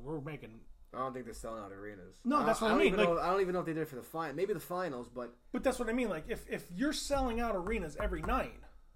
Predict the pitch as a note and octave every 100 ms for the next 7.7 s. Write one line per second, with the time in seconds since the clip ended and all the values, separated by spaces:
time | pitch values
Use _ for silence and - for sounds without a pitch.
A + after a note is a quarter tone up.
0 | - _ _ - - - G3+ F#3 F3+ F3
1 | E3+ D#3+ _ E3 E3+ A3 A#3 G#3+ G#3+ G3
2 | F#3 F3+ F3+ F3+ D#3 D#3+ - F#3 G3 G#3+
3 | G#3+ F3 D3 D3 C3 B2+ E3 C#3+ - -
4 | - - C#3 D3 C3 A2 D#3+ B2+ F2 D#3+
5 | - D3+ B2+ A2+ A#2+ - - - C3 -
6 | - - - - E3 F3 F3+ F3+ G#3 G#3+
7 | G3 G3 F3+ E3+ D#3+ -